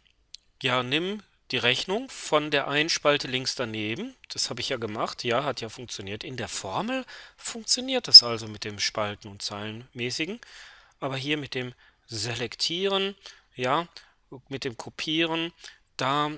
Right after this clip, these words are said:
arbeitet der absolut. Und ja, von daher einmal Makro wegschmeißen, einmal löschen und das Ganze mal richtig gemacht. So, hier gelöscht. Ich stelle mich in diese Zelle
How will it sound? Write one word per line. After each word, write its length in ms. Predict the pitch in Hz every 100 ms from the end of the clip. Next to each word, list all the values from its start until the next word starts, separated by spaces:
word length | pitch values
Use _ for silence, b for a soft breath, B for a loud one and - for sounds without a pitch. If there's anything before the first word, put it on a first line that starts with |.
| -
arbeitet 720 | - 131 139 139 135 135 -
der 340 | 123 120 120 123 b b b _
absolut. 1000 | 120 120 - - 123 127 143 165 160
Und 440 | 127 120 117 - -
ja, 180 | 131 101
von 200 | - 104
daher 520 | 120 131 139 135 -
einmal 260 | - 113 151
Makro 360 | 151 139 -
wegschmeißen, 580 | 131 - - 165 160 170
einmal 280 | 131 110 117
löschen 280 | 139 - 208
und 580 | 226 - - - - -
das 180 | 175
Ganze 260 | - 101 -
mal 120 | 135
richtig 380 | 156 226 - 202
gemacht. 420 | - 92 85 - - _ _ -
So, 100 | 98
hier 180 | 110 120
gelöscht. 420 | 110 240 - - - - - - - - - - - B B B B B B B
Ich 60 | -
stelle 220 | - 113
mich 140 | 101
in 60 | 98
diese 220 | 95 101
Zelle 340 | - 180 240